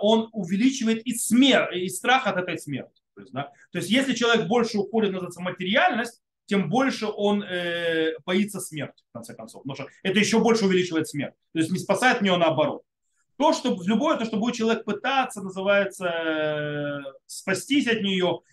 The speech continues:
или бояться от нее, ничего ему не поможет. Почему? Потому что он в-, вкладывает все свою, то есть, сущность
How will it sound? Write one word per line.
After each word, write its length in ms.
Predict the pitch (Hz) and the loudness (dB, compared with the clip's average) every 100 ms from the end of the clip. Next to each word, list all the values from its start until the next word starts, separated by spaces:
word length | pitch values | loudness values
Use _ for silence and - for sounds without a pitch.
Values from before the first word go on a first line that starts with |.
| - | -8
или 120 | 165 | -4
бояться 320 | 175 233 240 | 0 0 0
от 80 | 214 | -2
нее, 140 | 220 277 | -2 -2
ничего 240 | 226 226 | 0 0
ему 100 | 208 | 2
не 60 | 196 | 0
поможет. 380 | 175 160 123 - _ _ _ | -2 -4 -6 -12 _ _ _
Почему? 400 | 196 185 247 320 | -6 0 2 2
Потому 440 | 220 208 214 269 - | 2 2 4 4 2
что 280 | - - - | -2 -6 0
он 340 | 269 302 320 - | 4 4 4 -4
в-, 360 | 156 175 170 165 - | -4 0 0 -2 -14
вкладывает 580 | - 208 247 196 185 - | -4 0 0 0 -6 -6
все 160 | 226 | -6
свою, 600 | 226 185 185 175 151 123 - | -6 -4 0 0 0 -6 -14
то 60 | |
есть, 300 | 120 - - - | -18 -18 -20 -18
сущность 580 | - 311 349 302 - | -2 2 4 2 -2